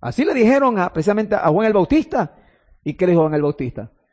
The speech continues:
Juan el Bautista, que no tiene pelos en la lengua, "Raza de víboras,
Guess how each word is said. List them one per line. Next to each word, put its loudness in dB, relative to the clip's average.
Juan 0
el 2
Bautista, 2
que -2
no -4
tiene -4
pelos 4
en 2
la 2
lengua, -4
"Raza -4
de 2
víboras, 2